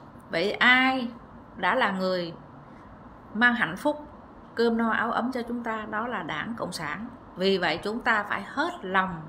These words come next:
bảo vệ Đảng. Cái, à, cái tụi nước ngoài á, nó bắt tay với cái lại cái đám mà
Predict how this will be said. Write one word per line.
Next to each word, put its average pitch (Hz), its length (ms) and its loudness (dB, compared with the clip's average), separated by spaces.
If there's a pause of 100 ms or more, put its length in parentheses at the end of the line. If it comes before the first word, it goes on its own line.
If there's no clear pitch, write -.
bảo 151 220 0
vệ 202 200 0
Đảng. 165 320 0 (4000)
Cái, 247 340 0
à, 214 760 0 (840)
cái 285 100 0
tụi 165 240 0
nước 233 220 -4
ngoài 165 400 -2
á, 185 120 -8 (2750)
nó 226 120 2 (420)
bắt 254 180 2 (100)
tay 202 300 6
với 220 220 -2
cái 247 100 0
lại 165 160 0
cái 214 440 0
đám 208 400 4
mà 175 480 0